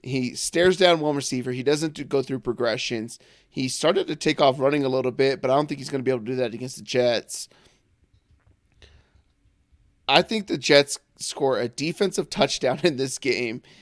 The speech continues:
and they end up winning something like thirteen to three, thirteen to six or something like that. It's a field, field possession, or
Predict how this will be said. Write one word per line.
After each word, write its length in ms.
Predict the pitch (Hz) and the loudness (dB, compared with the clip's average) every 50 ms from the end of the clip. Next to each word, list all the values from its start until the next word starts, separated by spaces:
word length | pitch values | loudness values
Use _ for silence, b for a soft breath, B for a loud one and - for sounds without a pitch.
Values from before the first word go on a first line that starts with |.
| b b b b | b b b b
and 120 | 127 123 | -2 2
they 160 | 123 127 139 165 | 4 8 8 10
end 120 | 175 170 | 10 10
up 180 | 170 160 156 143 | 8 6 6 2
winning 340 | 120 147 147 135 131 127 | 0 2 2 2 2 0
something 420 | 120 - 226 226 202 - 143 139 135 | -2 -4 -6 -6 -2 -2 -2 -2 0
like 220 | 127 131 113 - b b b b b b b | -2 -4 -4 -6 b b b b b b b
thirteen 1120 | - - - - 151 156 170 - _ _ - - 160 156 151 151 151 151 156 151 139 - b b b b b - | -20 -10 -2 2 4 4 4 2 _ _ -8 -4 0 2 4 4 4 4 2 0 -2 -4 b b b b b -2
to 120 | 131 123 | -2 -2
three, 720 | 123 - - 143 147 156 156 151 147 147 147 147 143 139 b b b b _ | 0 0 0 2 4 6 6 6 6 8 6 6 4 4 b b b b _
thirteen 440 | - 143 143 147 147 - 151 147 143 | 2 2 2 2 2 -2 -4 -2 -2
to 80 | - 123 | -2 -4
six 460 | - - - - 156 135 135 - - | -4 -4 -4 0 0 0 0 0 -4
or 80 | 135 131 | -6 -6
something 380 | 127 - 139 135 - 147 135 131 | -2 -2 -2 -2 -2 -4 -4 -4
like 220 | 131 131 127 127 | -4 -4 -4 0
that. 260 | - 131 135 135 - | 2 4 4 4 2
It's 140 | - 127 - | 0 -4 -6
a 60 | 120 | -6
field, 440 | 120 - - 151 170 175 175 160 - _ _ _ _ _ | -8 -2 2 4 6 6 4 2 0 _ _ _ _ _
field 460 | _ - 147 151 170 175 160 - - - _ _ _ _ _ | _ -2 0 2 2 2 0 -2 -10 -18 _ _ _ _ _
possession, 580 | - 147 127 - 139 143 143 - 151 143 131 | -8 -4 -2 0 0 0 0 0 0 0 2
or 80 | 131 131 | 2 2